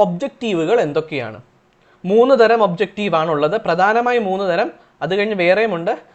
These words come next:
പ്രൈസ് ഡിസിഷൻസ്, ബഡ്ജറ്റിംഗ്, പ്രോഫിറ്റബിലിറ്റി അനാലിസിസ് എന്ന് പറയുന്ന മൂന്നെണ്ണവും കൂടെയുണ്ട്. പ്രധാനപ്പെട്ട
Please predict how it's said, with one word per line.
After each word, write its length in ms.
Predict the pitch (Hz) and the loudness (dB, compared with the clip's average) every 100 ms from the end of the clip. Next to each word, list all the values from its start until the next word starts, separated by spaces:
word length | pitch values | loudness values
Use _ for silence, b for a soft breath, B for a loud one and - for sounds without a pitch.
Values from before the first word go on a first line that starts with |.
| b _ | b _
പ്രൈസ് 320 | 170 175 - 180 | 0 0 -2 -6
ഡിസിഷൻസ്, 580 | 180 190 233 254 - - _ _ 151 | -4 -4 -4 -4 -8 -20 _ _ -2
ബഡ്ജറ്റിംഗ്, 540 | 156 156 180 208 240 339 _ | -2 -2 -4 -4 -6 -8 _
പ്രോഫിറ്റബിലിറ്റി 580 | 160 160 170 190 196 196 | -2 -2 -2 -2 -2 -2
അനാലിസിസ് 340 | 180 175 180 180 | -2 -2 -2 -4
എന്ന് 100 | 175 | -4
പറയുന്ന 220 | 175 180 180 | -4 -4 -6
മൂന്നെണ്ണവും 400 | 165 170 165 165 156 | -6 -6 -4 -4 -2
കൂടെയുണ്ട്. 380 | 151 131 127 202 - b b b | -2 -2 -4 -4 -4 b b b
പ്രധാനപ്പെട്ട 540 | 165 180 202 233 247 | 0 2 2 2 2